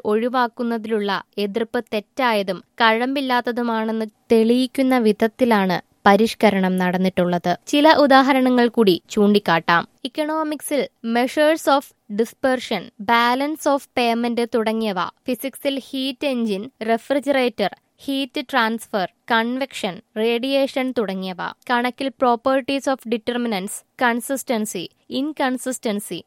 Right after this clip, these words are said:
number of solutions of system of linear equations, binomial probability distribution,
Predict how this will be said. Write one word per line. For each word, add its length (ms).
number 400
of 140
solutions 600
of 160
system 460
of 260
linear 460
equations, 680
binomial 720
probability 760
distribution, 720